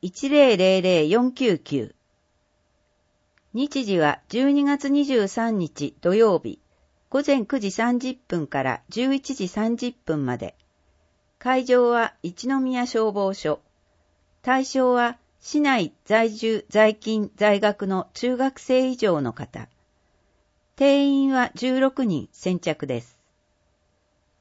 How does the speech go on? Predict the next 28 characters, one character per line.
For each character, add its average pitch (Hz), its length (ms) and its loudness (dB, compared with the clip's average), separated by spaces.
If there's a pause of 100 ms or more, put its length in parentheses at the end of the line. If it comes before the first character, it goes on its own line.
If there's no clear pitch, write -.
(140)
お 185 100 -6
問 269 260 2
い 277 40 2
合 269 100 4
わ 277 100 2
せ 269 140 -4
先 262 280 -4
は 233 220 2
消 262 320 0
防 262 200 0
本 262 300 -2
部、 117 240 -8
消 254 320 0
防 247 240 2
救 214 260 -2
急 185 240 -4
課 156 160 -4
で 135 140 -4
す。 - 240 -20 (2750)
育 202 300 -4
児 277 160 -4
講 269 260 2
座、 120 240 -6 (720)
ア 240 140 0
イ 254 160 -2
デ 254 80 -2
ィ 185 160 -2
ー - 80 -14